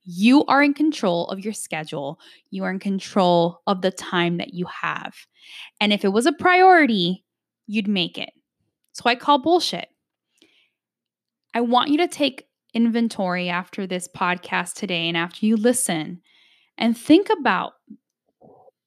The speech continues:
the accounts in your life or the relationships in your life that you've overdrawn. Maybe perhaps you've asked a little bit more, and it's time for you to make deposits.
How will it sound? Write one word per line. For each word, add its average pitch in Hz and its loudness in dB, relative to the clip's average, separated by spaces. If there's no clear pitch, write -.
the 240 2
accounts 285 2
in 262 2
your 196 2
life 180 -8
or 214 -2
the 220 4
relationships 226 0
in 196 -2
your 180 -2
life 160 -8
that 208 0
you've 226 6
overdrawn. 170 -8
Maybe 214 -4
perhaps 233 -2
you've 240 -4
asked 330 2
a 311 2
little 285 2
bit 269 -2
more, 170 0
and 220 2
it's 233 -2
time 233 2
for 262 2
you 220 2
to 208 0
make 180 0
deposits. 170 -4